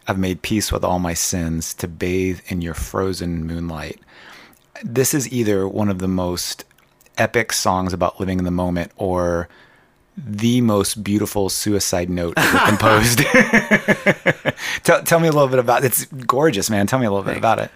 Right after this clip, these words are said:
Speaker 2: It, it, I'm gonna say it's the former of your
Speaker 1: Okay.
Speaker 2: guesses.
Speaker 1: <laughs>
Speaker 2: Uh, so yeah, it really is just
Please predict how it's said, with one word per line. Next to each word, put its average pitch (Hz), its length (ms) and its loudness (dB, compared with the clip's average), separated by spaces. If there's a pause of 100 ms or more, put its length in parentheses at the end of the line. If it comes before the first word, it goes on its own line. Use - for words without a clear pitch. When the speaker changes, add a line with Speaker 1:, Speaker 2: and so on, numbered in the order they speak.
(160)
Speaker 2:
It, 180 240 2
it, 156 280 0 (640)
I'm 135 100 2
gonna 151 120 4
say 156 180 2
it's 135 160 0
the 131 140 2
former 139 520 2
of 117 240 2
your 123 300 4
Speaker 1:
Okay. - 20 6 (100)
Speaker 2:
guesses. 143 280 6
Speaker 1:
<laughs> - 40 4
Speaker 2:
Uh, 135 760 4
so - 140 2
yeah, 180 100 4
it 151 260 4
really 165 380 4
is 143 240 4
just 127 480 2